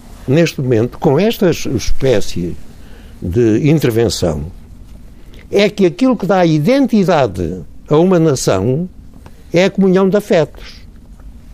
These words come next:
Não é a separação entre as pessoas.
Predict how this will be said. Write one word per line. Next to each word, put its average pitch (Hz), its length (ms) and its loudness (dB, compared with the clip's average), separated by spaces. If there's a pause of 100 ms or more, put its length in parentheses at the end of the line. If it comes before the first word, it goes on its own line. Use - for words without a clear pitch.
(540)
Não 175 240 4
é 185 100 6
a 185 60 2
separação 175 680 2
entre 170 200 0
as 165 80 -2
pessoas. 135 560 -4